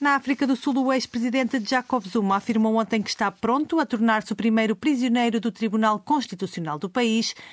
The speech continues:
que considera condená-lo a dois anos de prisão por se recusar a testemunhar em investigações de corrupção.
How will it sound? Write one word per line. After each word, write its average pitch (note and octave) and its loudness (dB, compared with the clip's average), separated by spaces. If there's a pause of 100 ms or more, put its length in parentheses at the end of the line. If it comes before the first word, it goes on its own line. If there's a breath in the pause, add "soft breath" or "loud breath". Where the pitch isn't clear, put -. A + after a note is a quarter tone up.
(160 loud breath)
que D4 -4
considera C4+ 0
condená-lo B3 2
a A#3+ 2
dois B3 2
anos B3 0
de - -20
prisão A3+ 0
por A3+ -2
se - -4
recusar G#3 -2
a G3 2
testemunhar G#3 0
em G3+ 2
investigações G#3+ -2
de G3+ -6
corrupção. F3 -4